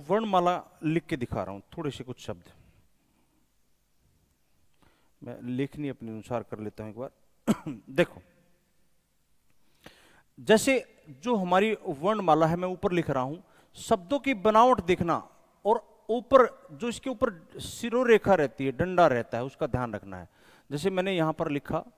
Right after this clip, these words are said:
आपने लिखा अ, तो आप या तो स्लांट लाइन थोड़ा सा इधर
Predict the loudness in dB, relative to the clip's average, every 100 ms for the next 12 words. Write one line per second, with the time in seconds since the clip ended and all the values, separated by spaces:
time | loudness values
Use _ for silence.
0 | _ _ _ _ _ _ _ _ _ _
1 | _ _ _ _ _ _ -6 -6 -6 -6
2 | -6 -6 -8 -10 -10 -2 -2 -2 -8 _
3 | _ _ _ _ -20 -20 _ 2 4 2
4 | -6 -20 _ _ _ 0 0 0 -6 -10
5 | -10 0 2 2 -2 -2 -2 -4 -6 -4
6 | -2 -4 -8 _ -6 2 4